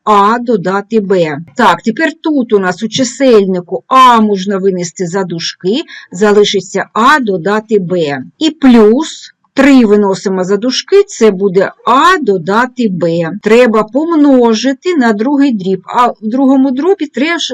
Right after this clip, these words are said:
треба в чисельнику винести чотири за дужки, тоді буде а додати три, а у знаменнику можна винести вісім за дужки, тоді буде а мінус три.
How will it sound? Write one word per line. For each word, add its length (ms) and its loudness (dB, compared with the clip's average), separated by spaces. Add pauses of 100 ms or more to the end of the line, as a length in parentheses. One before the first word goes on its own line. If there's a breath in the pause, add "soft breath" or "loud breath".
(160)
треба 340 0
в 320 -14
чисельнику 640 0
винести 400 2
чотири 400 -4
за 120 -6
дужки, 420 -6 (100)
тоді 220 0
буде 280 0 (120)
а 380 4
додати 760 -2
три, 220 0 (260)
а 340 4
у 120 0
знаменнику 720 0
можна 300 0
винести 500 0
вісім 500 2
за 220 -6
дужки, 600 -8 (300 loud breath)
тоді 220 0
буде 320 0 (140)
а 460 2
мінус 600 2
три. 300 -4